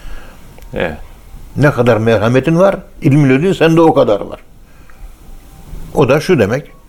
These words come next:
Speaker 2: işte önünde ekmek var, senin karnın aç. Karşıdaki arkadaş da aç, ekmeği yok.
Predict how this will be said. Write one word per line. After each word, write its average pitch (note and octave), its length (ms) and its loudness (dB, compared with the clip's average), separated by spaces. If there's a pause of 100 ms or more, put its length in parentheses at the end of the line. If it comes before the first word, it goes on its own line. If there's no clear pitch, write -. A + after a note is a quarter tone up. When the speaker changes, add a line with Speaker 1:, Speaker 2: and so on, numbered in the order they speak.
(640)
Speaker 2:
işte - 380 0 (580)
önünde C#3 340 2
ekmek B2+ 440 0
var, C#3 160 2
senin C#3 300 0
karnın A#2+ 380 0
aç. A#2 300 0 (680)
Karşıdaki C3 520 0
arkadaş B2+ 500 0
da A2+ 100 2
aç, C3+ 160 -2
ekmeği C3 440 2
yok. D3 240 2